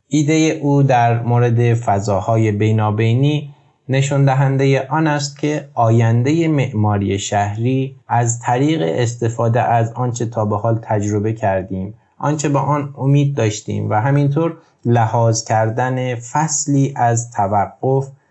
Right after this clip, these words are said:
و ایست به خاطر شرایط پاندمی پتانسیل بالایی داره.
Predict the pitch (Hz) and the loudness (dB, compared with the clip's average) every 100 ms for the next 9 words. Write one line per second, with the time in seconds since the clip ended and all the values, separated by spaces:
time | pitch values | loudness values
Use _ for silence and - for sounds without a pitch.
0 | _ - 104 - 127 135 123 - 117 107 | _ -4 -4 -2 0 2 0 -4 -4 -2
1 | 110 104 117 110 110 104 104 104 110 113 | -2 -2 -2 -2 -2 -2 0 2 0 -2
2 | 107 - 107 104 107 120 151 143 - _ | -4 -2 -2 0 0 0 -2 -6 -14 _
3 | - 120 107 104 - 113 113 113 107 107 | -6 -4 -2 -4 0 2 2 2 0 0
4 | 107 120 120 98 98 101 | 2 2 2 -2 -4 -8